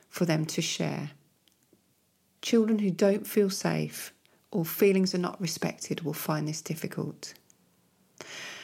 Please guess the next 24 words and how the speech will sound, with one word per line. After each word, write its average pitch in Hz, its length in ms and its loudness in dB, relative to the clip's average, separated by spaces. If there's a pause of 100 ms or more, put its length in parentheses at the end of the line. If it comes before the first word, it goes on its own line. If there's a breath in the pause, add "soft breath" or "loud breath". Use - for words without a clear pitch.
(340 loud breath)
Take 262 280 -2
a 311 40 10
look 220 340 4
at 190 160 0
your 185 160 6
behaviour 208 480 4
policy. 151 720 -2 (320)
Can 269 240 2
you 269 120 8
include 240 760 4
something 220 480 2
as 214 120 0
simple 185 500 0
as 160 160 -2
the 190 80 2
language 180 580 2
around 160 360 2
the 180 60 -2
fact - 340 0
that 196 120 6
all 165 220 4
feelings 160 540 0
are 156 100 -2
okay, 156 720 -2